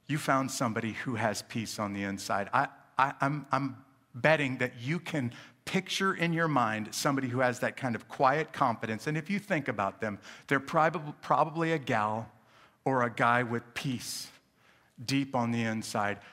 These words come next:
I often wonder to myself, if you have to tell everybody how great you are, if that's why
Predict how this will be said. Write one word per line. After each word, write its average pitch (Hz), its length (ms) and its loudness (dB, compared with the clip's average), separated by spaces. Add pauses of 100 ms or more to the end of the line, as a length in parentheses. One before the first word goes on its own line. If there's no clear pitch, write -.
(160)
I 143 100 6
often 156 460 2
wonder 143 260 0
to 135 180 -4
myself, 123 560 0
if - 220 -4
you 196 80 2
have 196 200 2
to 170 80 -12
tell 143 300 2
everybody 156 400 -2
how 143 220 0
great 123 460 -2
you 170 180 -2
are, 185 320 0
if 135 160 -4
that's 170 320 -2
why 160 380 2